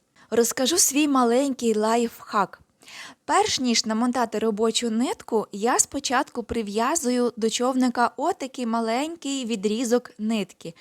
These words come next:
Навіщо мені це потрібно? По-перше, мені не доводиться щоразу протягати нову нитку в човник, мені це здається дуже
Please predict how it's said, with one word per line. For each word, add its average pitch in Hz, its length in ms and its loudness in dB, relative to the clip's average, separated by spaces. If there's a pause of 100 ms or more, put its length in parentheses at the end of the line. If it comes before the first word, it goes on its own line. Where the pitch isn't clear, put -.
(240)
Навіщо 233 640 -2
мені 220 260 0
це 214 320 -6
потрібно? 180 560 -10 (320)
По-перше, 320 600 2
мені 233 320 4
не 311 140 -2
доводиться 233 720 0
щоразу 208 600 0
протягати 226 800 -4
нову 196 320 -2
нитку 196 340 -6
в 190 80 -12
човник, 202 680 -2
мені 220 260 -2
це 208 180 -10
здається 185 540 -8
дуже 185 380 -4